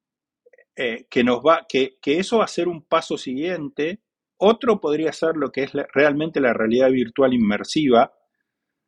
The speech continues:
Yo personalmente creo que eso va a estar, este, eh, todavía no arrancó del todo, arrancó con toda la parte de juegos y la parte de entretenimientos, pero que cada vez se va a ver más en eso, en donde vos te pongas un casco,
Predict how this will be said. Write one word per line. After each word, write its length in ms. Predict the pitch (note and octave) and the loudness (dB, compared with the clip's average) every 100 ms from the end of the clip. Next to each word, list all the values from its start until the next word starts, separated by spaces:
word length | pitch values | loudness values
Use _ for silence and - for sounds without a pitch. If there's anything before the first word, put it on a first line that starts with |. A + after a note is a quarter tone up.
| _ _ _ _ _ _ | _ _ _ _ _ _
Yo 360 | - - G3 | -10 2 4
personalmente 800 | G#3 F#3 F3 E3 E3 F3 G3+ F#3+ | 4 2 2 2 0 0 2 0
creo 200 | F#3 D3+ | 2 0
que 140 | - C#3 | 2 0
eso 240 | - C#3+ | 4 4
va 120 | C3 | 4
a 20 | A#2 | 0
estar, 640 | - C#3 C3 A2+ G#2+ G#2 _ | 2 4 4 0 -6 -10 _
este, 640 | A#2 G#2 _ - G#2 G2 F#2 - _ _ _ _ _ _ _ _ _ | -8 -8 _ -4 0 0 -4 -8 _ _ _ _ _ _ _ _ _
eh, 200 | - - _ _ - | -20 -20 _ _ -2
todavía 320 | B2 D#3+ F#3 | 2 2 2
no 80 | D#3+ | 2
arrancó 540 | C#3 B2+ A#2+ - G3 | 2 0 -2 0 2
del 200 | C#3 A#2+ | 2 2
todo, 280 | D#3+ D3 A#2+ | 2 4 2
arrancó 360 | G#2+ G2+ C#3 | 0 -4 -2
con 200 | C#3+ B2+ | -2 -2
toda 160 | A#2+ B2+ | 2 2
la 120 | A#2 | 2
parte 280 | A#2 - A2 | -2 -4 -4
de 60 | G#2 | -4
juegos 480 | - D3+ D3 A2+ G2+ | 2 4 4 2 -4
y 60 | |
la 120 | G2+ | -4
parte 240 | G#2 G#2+ A2 | -2 0 0
de 80 | G#2 | -2
entretenimientos, 840 | - G#2+ G#2 G#2+ C#3+ D#3 C#3+ D#3 - | -4 -4 -2 -2 -2 -2 -4 -6 -2
pero 220 | A2 G#2 | -2 -2
que 120 | G#2 | 0
cada 280 | - D3 C#3 | 4 6 6
vez 180 | D3 - | 4 0
se 100 | - | -4
va 240 | A2+ B2+ | 4 6
a 100 | A#2+ | 6
ver 160 | A#2+ A#2+ | 2 -4
más 440 | A#2 B2 C#3 - _ _ _ _ _ _ | -4 -4 -4 -4 _ _ _ _ _ _
en 140 | G2 A#2+ | -4 -2
eso, 220 | D3+ D#3 | -2 -2
en 80 | C3+ | -2
donde 200 | A2+ A2 | -2 -2
vos 220 | B2 - | -2 -4
te 120 | C3 | -8
pongas 460 | - C3+ D3 C3 - | -4 -6 -2 -4 -4
un 180 | C3 - | -8 0
casco, 600 | D#3+ - - B2 C#3+ | -2 -2 -4 -4 -4